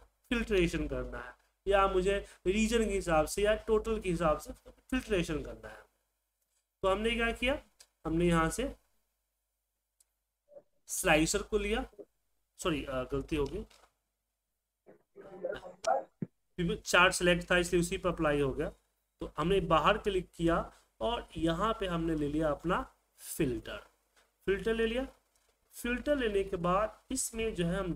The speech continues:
zone को रखते हैं और ये इस तरह से लिस्ट आया, तो यहाँ पे click करके मैं drop down select कर लेता हूँ और ये आपका आ गया report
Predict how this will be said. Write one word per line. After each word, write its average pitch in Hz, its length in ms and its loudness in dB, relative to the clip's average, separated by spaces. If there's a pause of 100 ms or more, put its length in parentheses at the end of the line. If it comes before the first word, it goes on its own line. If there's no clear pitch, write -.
zone 170 280 0
को 190 80 -4
रखते 196 320 -2
हैं 254 160 -6 (540)
और 160 440 2
ये 175 120 4
इस 180 200 -2
तरह 185 140 4
से 180 60 2
लिस्ट 170 340 2
आया, 196 240 4
तो - 140 -6
यहाँ 165 240 2
पे 170 120 -2
click 180 320 -2
करके 185 260 -4
मैं 190 180 -4
drop 131 340 -2
down 170 220 2
select 190 320 -4
कर 202 120 -2
लेता 202 260 -2
हूँ 247 180 -4 (380)
और 262 320 -2
ये 190 160 2
आपका 156 400 -6
आ 117 280 -8
गया 110 280 -12
report - 360 -20